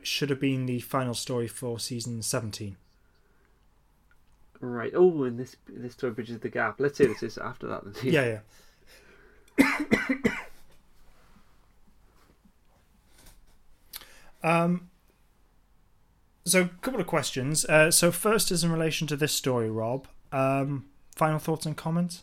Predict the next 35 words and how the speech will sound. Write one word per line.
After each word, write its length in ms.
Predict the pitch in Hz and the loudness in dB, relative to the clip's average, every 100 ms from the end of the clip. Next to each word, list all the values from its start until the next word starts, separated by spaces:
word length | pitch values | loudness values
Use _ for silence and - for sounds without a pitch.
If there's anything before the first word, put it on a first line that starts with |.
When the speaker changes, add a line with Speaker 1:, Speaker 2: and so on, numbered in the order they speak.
| - | 2
Speaker 1:
Well, 200 | 156 139 | 8 8
score? 420 | 135 - 160 175 175 - - - - - - - - - - - - - | 8 4 6 4 2 -10 -20 -20 -20 -20 -20 -20 -20 -20 -20 -20 -20 -4
Speaker 2:
Um, 560 | 165 170 170 165 160 147 - - - - | 4 6 6 4 2 -4 -10 -20 -14 -4
interesting 400 | 139 123 117 120 | -2 0 0 2
idea. 640 | 110 110 139 135 135 131 - - _ _ _ - - - | 2 2 6 6 6 2 -4 -20 _ _ _ -20 -20 -6
Perhaps 520 | 151 147 170 - - | 0 2 2 0 -6
not. 540 | 139 139 143 139 - - _ _ - - - - - - - - - _ _ - | -2 2 0 0 -8 -18 _ _ -20 -20 -20 -20 -20 -20 -20 -20 -20 _ _ -12
Uh, 80 | 120 - - - - - _ | -12 -12 -18 -20 -20 -20 _
well, 120 | 143 | -10
it's 120 | 135 | -4
hard 160 | 147 151 | 0 2
to 60 | 139 | 0
compare. 500 | 127 - 139 135 110 | -6 -4 -2 -2 -2
Speaker 1:
Hmm. 160 | 139 110 104 - 123 | -4 -4 -6 -4 2
Speaker 2:
Um, 440 | 127 127 127 123 | 4 4 2 0
I 40 | |
was 100 | 135 | 0
gonna 180 | 165 160 | 4 4
say 220 | 143 135 | 6 2
not 220 | 127 131 110 | 4 4 2
as 120 | 127 | 0
interesting 380 | 123 127 117 120 | -4 -6 -10 -6
characters 600 | 123 135 - 101 110 - | 0 0 -2 -8 -8 -10
as 140 | 120 | -10
the 80 | 117 | -8
previous 400 | - 131 120 117 | -4 -4 -4 -8
story, 480 | - 110 95 120 - _ _ _ - | -6 -4 -4 -6 -10 _ _ _ -2
um, 460 | 135 135 131 127 120 _ _ - | 2 4 4 0 -6 _ _ -18
which 160 | - | -14
is 60 | 127 | -14
true 220 | - 131 | -4 -4
to 160 | 127 120 | -2 -4
an 60 | |
extent, 480 | 120 123 - 147 139 | -4 -4 2 4 4
Speaker 1:
Mm-hmm. 220 | 127 98 | -2 -6